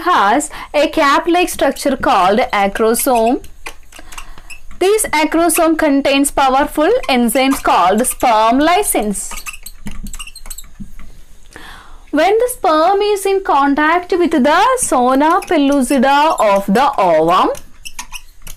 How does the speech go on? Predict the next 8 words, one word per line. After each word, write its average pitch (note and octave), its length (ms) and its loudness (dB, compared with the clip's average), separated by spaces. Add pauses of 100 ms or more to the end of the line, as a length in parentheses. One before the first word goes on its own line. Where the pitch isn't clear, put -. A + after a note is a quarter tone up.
(2500)
it F4+ 160 0
induces F4+ 680 2
certain D4 340 0
changes F4 440 0
in C#4 120 0
the C#4+ 100 0
zona C4 400 2
pellucida G#3+ 720 0